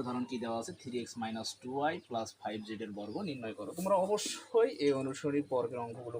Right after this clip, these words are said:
করছো, তোমরা জানো এটাকে কি বলা হয়, এটাকে বর্গ চিহ্ন বলা হয়। এখন তোমরা লক্ষ্য করো উদাহরণ এগারো নম্বর কি দেওয়া আছে যে a plus b plus c এর বর্গ,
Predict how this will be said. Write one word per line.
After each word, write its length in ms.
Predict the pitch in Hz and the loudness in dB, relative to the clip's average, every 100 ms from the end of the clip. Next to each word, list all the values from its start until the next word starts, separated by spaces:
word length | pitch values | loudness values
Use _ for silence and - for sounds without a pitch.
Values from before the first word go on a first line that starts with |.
| 117 | -4
করছো, 220 | 127 - - | -6 -6 -10
তোমরা 180 | 143 113 107 | -4 -4 -2
জানো 200 | 110 120 110 - 120 | -4 -4 -6 -8 -6
এটাকে 260 | 113 123 - | -6 -6 -8
কি 100 | - 120 | -10 -8
বলা 140 | 123 127 | -2 0
হয়, 140 | 165 294 - - - _ - | 2 0 -2 -20 -20 _ -6
এটাকে 220 | 117 123 110 | -4 -4 -4
বর্গ 200 | 113 110 113 | -2 -2 -4
চিহ্ন 160 | 117 117 117 | -6 -6 -4
বলা 140 | 117 120 | -2 -2
হয়। 120 | 151 - | -4 -6
এখন 140 | - 117 | -8 -8
তোমরা 160 | 113 110 | -8 -6
লক্ষ্য 220 | 110 - 127 | -6 -8 -6
করো 120 | 127 113 113 | -4 -4 -6
উদাহরণ 280 | 107 113 113 | -6 -6 -6
এগারো 180 | 107 110 113 | -6 -6 -6
নম্বর 180 | 110 107 | -6 -6
কি 80 | 120 117 | -6 -4
দেওয়া 180 | 127 127 | -2 -2
আছে 180 | 123 196 285 - - - _ _ _ _ _ _ - - _ - | -2 -2 -4 -6 -20 -20 _ _ _ _ _ _ -20 -20 _ -8
যে 220 | 247 240 - - _ - - _ | -6 -4 -4 -6 _ -20 -20 _
a 120 | 175 196 202 | 8 10 8
plus 380 | - 127 113 120 - 123 | 4 2 4 2 -4 -6
b 20 | 139 160 - | -2 -2 -2
plus 420 | 123 113 117 156 - - - - - - - | 0 2 2 2 -2 -2 -2 -2 -2 -2 -4
c 40 | - 165 165 160 131 | -6 -2 -2 0 0
এর 100 | 120 107 | 0 -2
বর্গ, 280 | 117 110 95 | -4 -4 -4